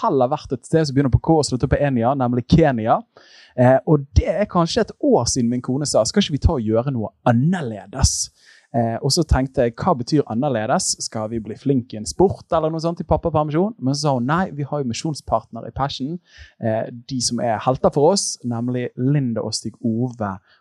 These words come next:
Abelsten Gistnås.» Så dette, storyen er at, eh, dette er den første podcast-episoden som ble spilt inn i Kenya, nemlig med disse to vennene, Linda og Stig Ove. Hjertelig, hjertelig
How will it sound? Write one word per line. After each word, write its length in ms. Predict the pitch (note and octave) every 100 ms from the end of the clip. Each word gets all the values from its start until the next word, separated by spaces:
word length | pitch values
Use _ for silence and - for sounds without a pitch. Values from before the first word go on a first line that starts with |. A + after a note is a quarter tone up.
| _ _
Abelsten 800 | D#3 C#3 A2 A2+ G#2+ - G2+ G2+ _ _ _ -
Gistnås.» 800 | A#2 - - A#2+ - - - - - - -
Så 80 | G#3
dette, 300 | A3+ - F3 E3+ E3+
storyen 400 | - C4 F#3+ C3
er 200 | C#3 F3+ -
at, 220 | - -
eh, 120 | D#3+ C#3+
dette 240 | - -
er 80 | D#3
den 80 | C3+
første 320 | - - -
podcast-episoden 720 | - D#3+ C3 A#2+ A#2 A2 A2+ A#2
som 80 | A2+
ble 100 | A2+
spilt 300 | - A2 - _
inn 300 | B3 C4 B3 D3 _ _ _ -
i 120 | C#3
Kenya, 540 | D#3 C#3 A#2+ B2 G3 - _ _ -
nemlig 460 | C3 C3 D3+ C3
med 480 | A2+ C#3 C3 G2+ G2 - _ _ _
disse 300 | - A#2 A#2+ A2+
to 140 | A2
vennene, 320 | G#2 G#2 G#2+ G#2+
Linda 160 | A2 G#2
og 40 | -
Stig 140 | G#2
Ove. 180 | A2 G#2+ C3
Hjertelig, 600 | C#3+ C4 - - A#3 D#3+
hjertelig 220 | D3 G3+